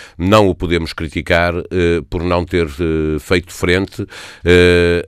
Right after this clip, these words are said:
a, eh, ao homem que era mais poderoso, conhecido como o dono disto tudo, eh, naquela altura, eh, e, portanto, eu acho que a crítica, quando, eh, quando de, de certa maneira também vai para aí de alguém que foi, eh, eh,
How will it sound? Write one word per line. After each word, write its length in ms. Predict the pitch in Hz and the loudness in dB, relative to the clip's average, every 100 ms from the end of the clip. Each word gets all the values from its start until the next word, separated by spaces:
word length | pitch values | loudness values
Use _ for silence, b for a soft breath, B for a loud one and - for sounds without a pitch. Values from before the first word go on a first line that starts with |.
| - | -2
a, 400 | 98 101 110 - | 2 2 0 -4
eh, 400 | 87 92 90 87 | -4 -2 -2 -2
ao 120 | - 92 | -2 0
homem 240 | 98 98 | 0 -2
que 80 | 107 | -2
era 100 | 101 | -2
mais 180 | 107 98 | -4 -6
poderoso, 440 | - 95 117 - | -6 -2 -2 -2
conhecido 360 | 95 90 101 82 | -6 -6 -8 -6
como 280 | 92 92 | -4 0
o 40 | 95 | 2
dono 220 | 107 101 | 2 0
disto 260 | 92 90 - | -2 -6 -4
tudo, 280 | 110 92 65 B B B | -4 -4 -6 B B B
eh, 360 | 82 80 78 78 | -2 0 -2 -2
naquela 400 | 85 82 82 82 | -2 0 2 2
altura, 500 | 95 98 98 113 131 B B B | 0 2 2 2 -4 B B B
eh, 720 | - 101 98 95 95 92 87 - | 0 2 4 4 2 0 -4 -6
e, 100 | 92 | -8
portanto, 300 | - 90 95 | -4 -2 0
eu 100 | 85 | 0
acho 240 | 90 - | -2 -6
que 240 | - 90 - - | -4 -4 -4 -8
a 140 | 95 90 | -4 -2
crítica, 560 | - 110 - 85 90 | 0 0 -2 -4 -4
quando, 640 | - 95 90 85 87 85 73 B B B | -2 -2 0 0 0 0 -4 B B B
eh, 640 | 80 80 82 78 78 78 71 _ | -4 -2 0 -2 -4 -6 -10 _
quando 520 | - 98 90 87 92 | -2 -2 0 -4 -4
de, 80 | 87 | -4
de 80 | 82 | -6
certa 300 | - 104 101 | 0 0 2
maneira 320 | 95 92 90 | -2 -2 -2
também 240 | 92 98 95 | -2 -2 0
vai 160 | 95 | 0
para 180 | 87 90 | 0 -2
aí 240 | 90 90 | 0 -2
de 180 | 82 87 | -2 0
alguém 360 | 90 90 98 90 | 0 0 -2 -4
que 100 | - | -6
foi, 380 | 92 87 82 73 B B - | -4 -2 -4 -8 B B -4
eh, 1800 | 85 82 80 78 76 62 76 73 71 69 64 62 57 50 50 50 | 0 0 0 -2 -6 -6 -6 -6 -6 -8 -12 -14 -16 -18 -20 -18
eh, 40 | 50 | -16